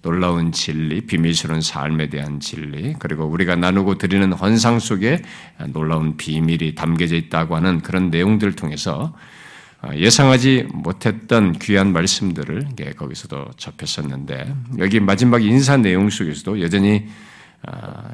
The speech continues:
귀한 어떤 말씀을 이렇게 접하게 됩니다. <clears throat> 그래서 성령의 감동 속에서 허락되고 기록된 하나님의 말씀은 그 어떤 것도 불필요한 것이 없고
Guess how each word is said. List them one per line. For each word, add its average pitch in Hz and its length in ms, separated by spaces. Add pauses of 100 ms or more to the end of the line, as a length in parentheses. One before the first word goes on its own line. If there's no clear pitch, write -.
(140)
귀한 90 520
어떤 76 400 (360)
말씀을 73 560
이렇게 - 280
접하게 - 440
됩니다. - 500 (160)
<clears throat> - 1040
그래서 107 260
성령의 117 540
감동 113 400
속에서 113 400
허락되고 123 580
기록된 107 480
하나님의 107 420
말씀은 85 500
그 98 100
어떤 90 280
것도 131 280
불필요한 113 520
것이 95 260
없고 87 640